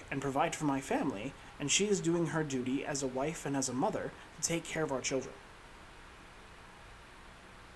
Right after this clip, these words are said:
That has nothing to do with male privilege. And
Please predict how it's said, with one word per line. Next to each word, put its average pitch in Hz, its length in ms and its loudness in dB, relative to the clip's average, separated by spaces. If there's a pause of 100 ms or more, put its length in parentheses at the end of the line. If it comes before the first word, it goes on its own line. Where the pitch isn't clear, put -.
(440)
That 143 120 4
has 139 120 6
nothing 180 340 6
to 208 80 -2
do 202 80 4
with 165 140 2
male 151 200 2
privilege. - 540 2 (3500)
And 170 400 8